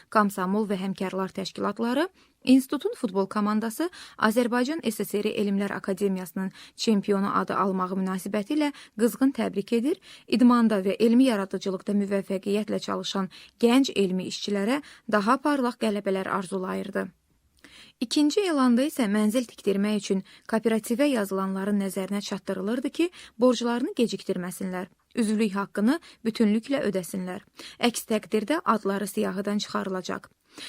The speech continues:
Vüqar nə üçünsə gülümsünüb lövhədən aralanmaq istəyəndə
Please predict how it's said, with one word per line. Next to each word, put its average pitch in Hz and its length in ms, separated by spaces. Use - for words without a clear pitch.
Vüqar 349 380
nə 311 160
üçünsə 226 280
gülümsünüb 208 600
lövhədən 214 500
aralanmaq 196 600
istəyəndə 214 480